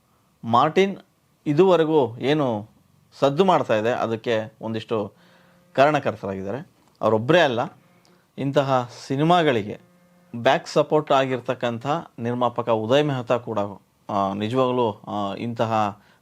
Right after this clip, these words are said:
ಸಿನಿಮಾಗಳಿಗೆ ಬೆನ್ನೆಲುಬಾಗಿ ನಿಂತಿರೋದು ಒಂದು ಹೆಮ್ಮೆ. ಯಾಕಂದರೆ ಒಬ್ಬ ಕನ್ನಡ ನಿರ್ಮಾಪಕನಾಗಿ ಒಂದು ಕನ್ನಡ ಸಿನಿಮಾವನ್ನು,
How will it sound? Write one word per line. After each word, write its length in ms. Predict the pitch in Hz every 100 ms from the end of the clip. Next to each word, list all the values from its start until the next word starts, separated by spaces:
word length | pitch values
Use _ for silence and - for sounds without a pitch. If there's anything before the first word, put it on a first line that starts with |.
| -
ಸಿನಿಮಾಗಳಿಗೆ 720 | 120 131 139 127 117 113 110
ಬೆನ್ನೆಲುಬಾಗಿ 600 | 104 107 120 120 113 110
ನಿಂತಿರೋದು 760 | 107 113 117 117 104 113 107 107 _ -
ಒಂದು 420 | 101 98 95 98 -
ಹೆಮ್ಮೆ. 260 | 117 123 107 120 _ _
ಯಾಕಂದರೆ 240 | - 120 123
ಒಬ್ಬ 160 | 113 117 117 - _ _ _ _
ಕನ್ನಡ 280 | 127 131 127 120 117 117 -
ನಿರ್ಮಾಪಕನಾಗಿ 840 | 113 120 131 135 127 110 104 113
ಒಂದು 260 | 107 107
ಕನ್ನಡ 260 | 110 104 117
ಸಿನಿಮಾವನ್ನು, 800 | 147 131 120 110 107 113 120